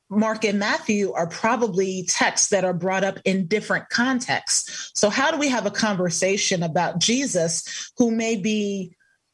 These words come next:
particular for Mark and different for Matthew and what it looks like to think about the Matthew text in a particular area that's not where Mark is? And so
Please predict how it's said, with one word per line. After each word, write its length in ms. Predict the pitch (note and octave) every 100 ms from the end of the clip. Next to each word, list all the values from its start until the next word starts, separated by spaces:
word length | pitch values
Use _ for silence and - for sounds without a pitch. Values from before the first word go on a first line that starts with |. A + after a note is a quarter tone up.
| _ _ -
particular 800 | - - - E4+ - C4+ A3 G3
for 240 | G3 G#3
Mark 560 | F3+ G3+ A#3+ F#3+ E3+ - -
and 300 | G3+ G3 G3
different 400 | D#3 A#3+ - A3+
for 120 | - F#3+
Matthew 640 | G3 A3+ B3+ F#3+ F#3+ F#3
and 160 | F#3 F#3+
what 140 | A3+
it 140 | G#3 D#3
looks 380 | G#3 C4 -
like 180 | G3+ F#3+
to 80 | - -
think 200 | B3+ C4+
about 540 | C4+ F3 F#3 F3+ - - - -
the 80 | G3
Matthew 440 | F#3+ G3 G3+ G3+ G3
text 580 | - F3+ C#3 - - -
in 560 | G#3+ G#3 G3+ G3 F#3 -
a 140 | E3+ E3+
particular 600 | E3 F3 G3 F#3+ F#3 E3
area 600 | F#3 G#3+ G3 E3 E3 E3+ - -
that's 240 | E3+ E3
not 260 | F#3+ F3+ -
where 240 | F3+ G3 F3+
Mark 380 | F#3 G3+ A#3+ A#3+
is? 440 | - D3+ F#2 - - - - -
And 200 | A#3+ A#3
so 800 | A#3 - A#3 A3+ A3 G3+ G3 -